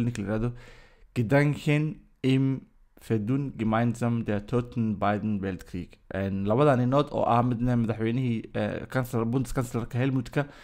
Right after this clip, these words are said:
iyo madaxweynihii hore ee Faransiiska ayaa micnaha waxay si wada jir ah, en, iskugu yimaadeen oo ku leeyahay inay u du-, inay u duceeyaan, ma ay, ay,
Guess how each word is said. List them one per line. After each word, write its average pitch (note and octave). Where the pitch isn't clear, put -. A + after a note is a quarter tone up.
iyo A2+
madaxweynihii A#2
hore A#2+
ee A2
Faransiiska C3+
ayaa B2+
micnaha B2
waxay B2
si B2
wada A2+
jir A#2+
ah, A#2
en, G#2
iskugu A#2+
yimaadeen A2
oo G#2+
ku -
leeyahay G#2
inay A2+
u A#2+
du-, A2
inay A2+
u G#2+
duceeyaan, A2
ma G#2
ay, G2
ay, F#2+